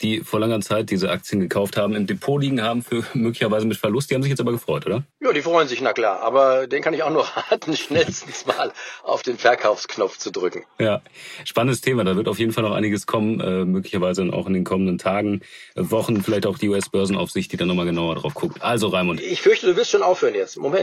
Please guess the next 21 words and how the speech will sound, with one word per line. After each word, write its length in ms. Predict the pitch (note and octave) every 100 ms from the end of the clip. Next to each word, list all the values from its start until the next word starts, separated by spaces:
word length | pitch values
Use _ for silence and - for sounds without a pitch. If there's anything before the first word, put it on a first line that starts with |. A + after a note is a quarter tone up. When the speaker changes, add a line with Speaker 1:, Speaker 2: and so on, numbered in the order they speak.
| -
Speaker 2:
ich 100 | C3
will 100 | D#3
aber 120 | C#3+ C#3+
noch 140 | C#3
was, 180 | C3+ - D3 - -
ich 160 | -
will 100 | G3+
noch 140 | B3+ D#3
Speaker 1:
Ach, 80 | -
Speaker 2:
was 60 |
Speaker 1:
du 120 | D3
willst 200 | F#3+ D4
noch 80 | A3
Speaker 2:
loswerden. 120 | F#3+
Speaker 1:
mehr 80 | C#4+
sagen? 340 | F3 G#2 F2 D2+
Na 100 | G2
komm, 280 | D#3+ C3 -
dann 100 | -
Speaker 2:
Ja, 80 | G#2+
Speaker 1:
hau 100 | B2+